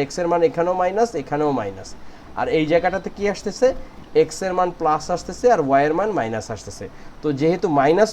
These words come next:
প্লাস আছে, সুতরাং এটার উত্তরটা কি হবে? এটার উত্তরটা হবে হচ্ছে যে দ্বিতীয় চতুর্ভাগে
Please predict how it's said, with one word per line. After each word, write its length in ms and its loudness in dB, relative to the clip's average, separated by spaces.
প্লাস 220 6
আছে, 180 -4
সুতরাং 380 6
এটার 260 2
উত্তরটা 340 0
কি 160 0
হবে? 200 8
এটার 220 4
উত্তরটা 420 0
হবে 260 4
হচ্ছে 340 -4
যে 80 4
দ্বিতীয় 400 4
চতুর্ভাগে 580 2